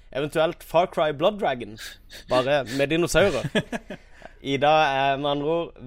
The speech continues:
Speaker 1: veldig glad i dinosaurer og åttitall, og kanskje litt, eh, landbruk også, tenker jeg, med Animal Crossing.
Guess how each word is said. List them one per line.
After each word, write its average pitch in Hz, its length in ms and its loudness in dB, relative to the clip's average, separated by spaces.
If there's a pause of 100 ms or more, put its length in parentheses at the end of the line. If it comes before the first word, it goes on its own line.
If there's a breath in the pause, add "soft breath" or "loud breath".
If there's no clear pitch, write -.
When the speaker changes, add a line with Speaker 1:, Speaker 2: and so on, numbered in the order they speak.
Speaker 1:
veldig 123 300 -4
glad 123 260 -4
i 120 320 -10
dinosaurer 131 960 -6
og 120 360 -8
åttitall, 160 600 -6
og - 720 -12
kanskje 196 340 -16
litt, 175 240 -14 (100)
eh, 160 220 -4
landbruk 143 420 -4
også, - 400 -6 (180)
tenker 165 280 -6
jeg, 123 160 0
med 117 300 -4
Animal 117 260 -10
Crossing. 123 460 -8